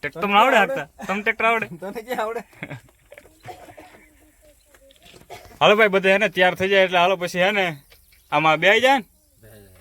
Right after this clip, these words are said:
Speaker 1: માણસો એ આપણા ટ્રેક્ટર એ આપણું ખાલી છે ને તમારે માંડી પાડવાની છે બધાયની. બધાયની જેને ઓર્ડર લખો હોય મારા બાપાને ને નંબર હું તમને આપી દઈ. નકર ઓલો કે ને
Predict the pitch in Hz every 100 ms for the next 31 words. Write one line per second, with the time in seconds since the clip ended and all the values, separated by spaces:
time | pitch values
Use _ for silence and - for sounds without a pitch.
0 | _ _ _ _ _ _ _ _ _ 427
1 | 381 - - _ - - - - - 143
2 | 208 240 254 233 220 233 226 208 196 226
3 | - 214 190 196 208 185 160 151 190 208
4 | 208 214 202 190 156 160 208 160 160 156
5 | 123 117 127 113 110 104 104 - - 127
6 | - - 156 175 190 175 202 202 262 -
7 | - 202 247 233 254 254 254 247 226 240
8 | 262 254 262 277 240 233 240 240 240 233
9 | 233 247 269 226 233 240 - - 175 220
10 | 220 220 220 233